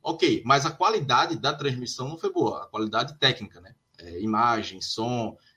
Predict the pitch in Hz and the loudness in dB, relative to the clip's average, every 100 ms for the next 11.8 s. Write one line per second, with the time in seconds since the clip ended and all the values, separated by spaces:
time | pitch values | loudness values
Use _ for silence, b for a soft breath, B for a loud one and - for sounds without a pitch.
0 | - 98 95 131 127 127 110 107 107 123 | -20 -18 -10 -8 -4 -4 -2 0 0 0
1 | 120 110 - 101 92 _ _ _ _ _ | -2 -4 -6 -12 -12 _ _ _ _ _
2 | _ - 110 127 123 110 104 92 - 98 | _ -4 0 0 0 0 -2 -4 -8 -8
3 | 98 - 127 151 190 165 - 127 156 170 | -6 0 2 4 4 2 2 0 2 2
4 | 151 107 92 90 82 - 95 90 82 82 | 2 2 -2 -10 -14 -12 -10 -8 -10 -12
5 | 110 120 113 127 113 127 127 - 110 110 | -6 -6 -4 -6 0 0 0 -2 -4 -6
6 | 104 131 139 120 113 107 123 - 113 110 | -4 -4 -4 -4 -2 -2 -4 -2 -2 0
7 | 147 151 - - 123 113 110 104 _ _ | 0 -2 -6 -4 -2 0 0 0 _ _
8 | _ - 98 95 92 104 123 - 143 147 | _ -10 -6 -4 -2 -2 -2 0 4 4
9 | 147 131 117 - 120 120 127 107 110 110 | 4 2 2 0 0 4 4 4 2 0
10 | 104 101 101 107 101 104 107 101 98 98 | 0 -2 -2 -2 -2 -4 -4 -4 -4 -4
11 | 110 110 110 113 120 104 104 127 | -4 -2 -4 -4 -2 2 2 2